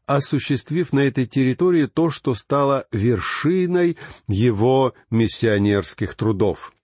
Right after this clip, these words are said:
Но во время второго миссионерского путешествия Дух Божий воспрепятствовал Павлу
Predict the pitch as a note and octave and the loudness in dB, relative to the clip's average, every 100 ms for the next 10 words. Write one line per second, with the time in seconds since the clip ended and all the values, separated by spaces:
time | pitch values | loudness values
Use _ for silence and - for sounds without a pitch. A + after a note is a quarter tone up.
0 | _ _ _ _ _ _ _ - - - | _ _ _ _ _ _ _ -20 -20 -12
1 | - A#2 E3 G#3+ - G#2+ A#2+ A2 B2+ A2 | -2 2 2 0 -2 0 2 2 2 2
2 | G2+ - F2 F#2+ G2+ C3 C#3+ B2+ B2+ D3 | -2 -2 0 0 2 0 0 -2 -2 0
3 | C#3+ D3 C#3 - D3 C#3 C3+ C#3 D3 C#3 | 0 0 0 -2 -2 -2 -4 -2 0 0
4 | - C#3+ C#3 C3+ - - - F#2+ B2+ F#3+ | -2 -2 -2 -2 -8 -20 -12 -4 -2 -2
5 | C#3 B2+ F#3 F#3 E3+ E3+ - - A2+ C#3 | -4 -2 0 2 2 0 -2 -6 -2 0
6 | D#3+ - D3+ D3 - C#3 G2+ - G#2+ F#2 | -2 -2 -2 -2 0 2 2 -2 -4 -2
7 | F2 - D3+ F3+ E3+ F3 F3+ | -4 -2 0 2 2 2 2